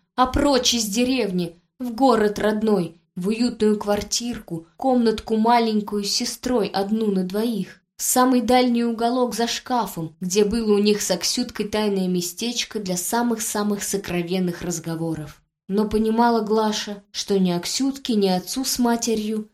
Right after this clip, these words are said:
про ведьмино колдовство рассказать она не сможет,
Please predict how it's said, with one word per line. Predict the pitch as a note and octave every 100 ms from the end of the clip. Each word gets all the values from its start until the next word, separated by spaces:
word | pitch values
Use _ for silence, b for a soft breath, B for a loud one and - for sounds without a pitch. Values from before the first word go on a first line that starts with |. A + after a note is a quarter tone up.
| -
про | G3 G3
ведьмино | F#3+ F#3 F3 F3
колдовство | E3+ F3 E3+ E3 - - A3+ B3+
рассказать | A3+ A3 G3 F#3 F3+ F3+
она | E3+
не | E3 E3
сможет, | - D#3+ E3 D#3+ D#3 -